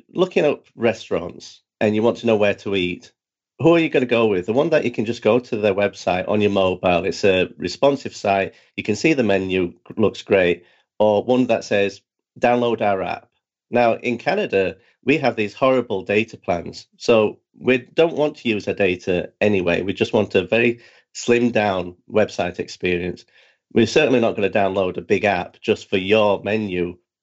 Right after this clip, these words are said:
for a place that you're only gonna go once. So that's an extreme example, but just think about the end user experience of apps.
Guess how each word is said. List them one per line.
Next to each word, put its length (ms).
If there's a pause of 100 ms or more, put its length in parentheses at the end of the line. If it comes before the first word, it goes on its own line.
for 100
a 60
place 260
that 120
you're 120
only 180
gonna 140
go 180
once. 500 (640)
So 260
that's 300
an 60
extreme 400
example, 640
but 200
just 200
think 240
about 480
the 280 (320)
end 280
user 360
experience 760
of 240
apps. 480